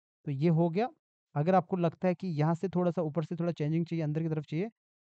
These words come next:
तो ये पार्ट को पकड़ो, ये ऊपर वाले पार्ट को पकड़ो, पॉइंट वाले यहाँ पे रख लो, ज़रा से इसे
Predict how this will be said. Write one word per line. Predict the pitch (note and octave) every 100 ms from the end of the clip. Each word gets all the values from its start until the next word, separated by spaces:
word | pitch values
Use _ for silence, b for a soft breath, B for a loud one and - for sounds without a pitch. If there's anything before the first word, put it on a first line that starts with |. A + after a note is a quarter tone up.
| _
तो | D3
ये | E3
पार्ट | F3 D#3
को | E3+
पकड़ो, | - E3 D#3+ B2+
ये | E3
ऊपर | E3+ F3
वाले | F3 E3
पार्ट | D#3 D#3
को |
पकड़ो, | D#3 D#3+ E3
पॉइंट | D#3 D#3
वाले | D#3 D#3+
यहाँ | C#3+ C#3+
पे | E3
रख | -
लो, | G#3+
ज़रा | D#3+ C#3
से | C#3+
इसे | D3